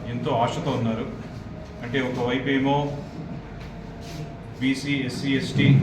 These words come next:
వాళ్ళకు సంబంధించినటువంటి రిజర్వేషన్లు కట్ చేసి ముస్లింలకు ఇచ్చేటువంటి ప్రయత్నము ఒకవైపు కాంగ్రెస్ పార్టీ చేస్తూ ఉంటే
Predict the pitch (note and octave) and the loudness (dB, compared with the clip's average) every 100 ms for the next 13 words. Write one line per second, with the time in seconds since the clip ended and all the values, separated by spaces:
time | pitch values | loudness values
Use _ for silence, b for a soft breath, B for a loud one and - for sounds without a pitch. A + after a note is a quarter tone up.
0 | - - - - - - - - B2+ C#3 | 6 0 -4 -6 -6 -4 -4 -2 0 0
1 | C3+ B2+ C#3 C#3 C3+ C3+ C3+ C3 B2 A#2 | 0 0 2 0 -2 -2 -2 0 2 2
2 | C#3 C3+ C3+ C3+ C3 C#3 B2 - G2 A2 | 2 2 2 2 4 2 2 0 0 0
3 | - - - - - B2 A#2 A#2+ C#3 B2 | -2 -6 -8 -10 -8 -4 -2 0 0 0
4 | D3 - - - - - - - - - | -2 -4 -8 -10 -12 -12 -12 -12 -10 -6
5 | B2+ - D#3+ D#3+ D#3 C3+ D3 C3+ C#3 C3 | -4 0 0 2 0 0 0 2 2 0
6 | B2+ B2 B2 C3+ C3 B2 B2 A#2+ A#2+ B2+ | 0 -2 -2 0 0 0 -2 -4 -4 -2
7 | B2 A#2+ - A2+ B2+ C3 - B2 A2+ A#2 | -2 -2 -2 0 0 -2 -2 -2 -2 -4
8 | A2 - A#2 A2+ - C3 | -6 -4 -4 -2 -2 -4